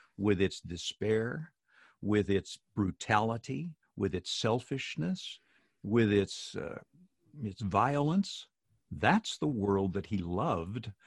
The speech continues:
and sent his son into. Well, now, surely if he loved an entire planet enough to send his son into the world in that kind of condition, he is certainly able to send his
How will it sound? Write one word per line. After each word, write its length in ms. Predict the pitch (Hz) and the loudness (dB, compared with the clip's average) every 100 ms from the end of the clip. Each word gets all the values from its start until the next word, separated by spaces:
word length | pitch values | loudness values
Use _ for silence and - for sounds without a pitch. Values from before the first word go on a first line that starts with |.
| - _ _ | -20 _ _
and 160 | 107 104 | 2 2
sent 340 | - 120 117 | 4 4 4
his 300 | - 104 95 | 4 2 2
son 280 | - 165 185 | -2 0 0
into. 460 | 101 82 - 80 - _ _ _ _ _ _ _ _ | 0 -2 -4 -6 -6 _ _ _ _ _ _ _ _
Well, 140 | 120 | 0
now, 340 | 127 131 117 - _ _ _ _ _ | 4 4 4 2 _ _ _ _ _
surely 460 | - 147 165 143 110 | -4 0 4 6 6
if 120 | 104 | 6
he 120 | 117 | 4
loved 240 | 107 107 92 | 6 6 6
an 100 | 101 | 6
entire 480 | 101 - 110 104 90 | 6 4 4 4 2
planet 580 | - - 143 139 92 - | -4 -4 0 0 0 -2
enough 300 | 104 92 90 - | 0 0 0 -6
to 80 | - | -6
send 260 | - 92 | 0 0
his 160 | 98 - | -2 -4
son 300 | - 139 104 | -2 2 4
into 260 | 92 95 | 2 0
the 80 | 90 | -4
world 460 | 92 117 123 92 85 _ - - 107 | -4 -2 0 0 -4 _ -20 -6 4
in 140 | 101 | 6
that 200 | 110 147 | 6 4
kind 180 | 135 123 | 2 2
of 100 | 104 | 2
condition, 560 | - 95 104 101 92 80 - _ _ _ _ _ _ | 2 2 2 0 -4 -8 -14 _ _ _ _ _ _
he 120 | 101 | 2
is 140 | 92 | 2
certainly 520 | - 139 151 107 98 85 | 2 2 4 2 2 0
able 440 | 92 76 76 - _ _ _ _ | 0 0 -6 -10 _ _ _ _
to 100 | 98 | -6
send 320 | - 101 92 | -2 0 0
his 400 | 78 90 85 - | -2 -4 -4 -6